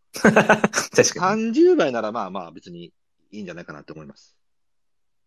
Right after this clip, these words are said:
Speaker 1: はい、じゃあ、高谷さん、じゃあ本命いきますか。
Speaker 2: はい。
Speaker 1: ようやく来ましたよ。あの、人気がめちゃ落ち、
Speaker 2: あー。
Speaker 1: めちゃゴリ落ち、ウォーターナビレラーちゃん。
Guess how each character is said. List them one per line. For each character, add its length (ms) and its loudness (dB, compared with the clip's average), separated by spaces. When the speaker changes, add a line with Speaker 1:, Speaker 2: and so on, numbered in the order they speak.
Speaker 1:
は 120 -2
い、 100 -6
じ 100 -2
ゃ 280 6
あ、 80 -12
高 120 4
谷 120 6
さ 100 -2
ん、 40 -4
じ 80 -2
ゃ 40 -2
あ 20 -6
本 120 0
命 80 4
い 40 0
き 80 -2
ま 80 2
す 80 -2
か。 200 -2
Speaker 2:
は 260 2
い。 100 -10
Speaker 1:
よ 180 8
う 60 12
や 120 12
く 100 -8
来 100 2
ま 120 4
し 80 -2
た 80 0
よ。 180 -4
あ 100 -2
の、 100 -4
人 220 2
気 140 -2
が 140 2
め 120 0
ち 100 4
ゃ 60 8
落 180 4
ち、 80 -10
Speaker 2:
あ 160 -12
ー。 60 -2
Speaker 1:
め 80 2
ち 100 4
ゃ 40 6
ゴ 400 2
リ 120 10
落 160 6
ち、 280 2
ウ 60 2
ォ 80 6
ー 40 0
タ 100 4
ー 40 4
ナ 120 2
ビ 100 0
レ 100 2
ラ 160 -4
ー 40 -10
ち 120 -6
ゃ 60 -2
ん。 120 -12